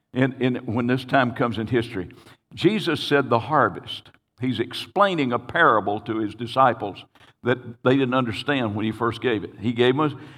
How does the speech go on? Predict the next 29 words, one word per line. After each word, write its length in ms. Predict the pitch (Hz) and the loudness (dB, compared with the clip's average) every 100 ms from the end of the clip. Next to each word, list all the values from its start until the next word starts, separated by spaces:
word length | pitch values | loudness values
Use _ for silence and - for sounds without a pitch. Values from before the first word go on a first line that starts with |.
| _ | _
he 80 | 117 | 0
gave 180 | 135 135 | 2 4
'em 60 | |
a, 220 | 147 139 - | 2 -2 0
a, 480 | 120 110 113 107 110 | 0 0 -2 0 0
a, 440 | 101 107 - 98 | -2 -10 -8 -6
a 60 | 95 92 - - _ | -6 -10 -18 -20 _
message 540 | 104 123 143 151 147 123 | 0 2 2 0 -4 -4
about 360 | 107 117 117 | 4 4 4
the, 160 | 117 104 - - _ _ | -2 -10 -12 -20 _ _
the 140 | - 107 | -6 -4
wheat 420 | 95 170 170 - | 2 2 2 -4
and 160 | 127 110 | -4 -4
the 60 | |
tares 680 | 107 143 139 143 143 135 113 | -2 2 4 4 4 0 -4
and 320 | 92 90 - _ _ | -6 -8 -14 _ _
the 80 | 95 | -10
harvest 720 | 90 131 151 139 143 143 - | 2 6 6 4 0 -4 -6
and, 340 | 117 101 92 - - | -6 -6 -12 -16 -8
and 120 | 110 | 0
all 240 | 120 139 | 2 4
of 80 | 131 | 2
this 220 | 127 117 | 0 -2
at 140 | 113 110 | -6 -4
the 160 | 117 | -4
end 160 | 135 127 | -2 -2
of 60 | 107 | -2
the 120 | 117 | 2
age. 340 | 113 90 - | 2 0 -8